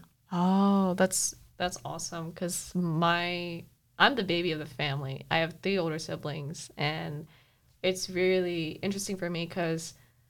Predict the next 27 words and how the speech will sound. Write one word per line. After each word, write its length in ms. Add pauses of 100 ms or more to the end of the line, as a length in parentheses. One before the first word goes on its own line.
(460)
they're 220
all 240
literally, 320
like, 140 (100)
a 60
lot 320
older 280
than 160
me. 280
Like, 200
when 120
I 140
th-, 200
when 220
you 100
think 180
of 60
a 60
sibling 680 (600)
or, 340
like, 160
a 40
stereotyp-, 580
like, 100
a 60
general 340
sibling, 380